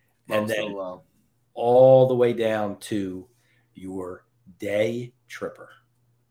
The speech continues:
Speaker 2: So I guess the real question is, is how do we all just get along, Drew? How, how do we make it? Because as we started this all out, all out saying is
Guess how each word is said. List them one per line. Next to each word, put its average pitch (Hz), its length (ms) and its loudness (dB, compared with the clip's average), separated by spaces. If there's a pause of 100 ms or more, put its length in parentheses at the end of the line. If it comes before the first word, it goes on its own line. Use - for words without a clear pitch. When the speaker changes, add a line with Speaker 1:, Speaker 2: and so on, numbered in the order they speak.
(760)
Speaker 2:
So 143 300 -4 (200)
I 147 100 0
guess 175 180 0
the 165 100 -2
real 156 200 2
question 123 420 0
is, 101 380 -16 (180)
is 110 520 -12 (1200)
how 170 320 -2
do 165 180 2
we 165 140 2
all 160 160 6
just 156 180 -2
get 160 120 2
along, 160 380 0
Drew? 120 220 -8
How, 151 340 -2
how 160 520 -4 (160)
do 135 120 -8
we 143 200 -6
make 143 280 -10
it? 123 200 -12 (100)
Because 113 380 -14 (320)
as 123 180 -6
we 120 80 -12
started 156 500 2
this 156 180 0
all 147 100 -2
out, 135 280 -4
all 127 160 -4
out 123 160 -6
saying 107 240 -12
is 101 160 -20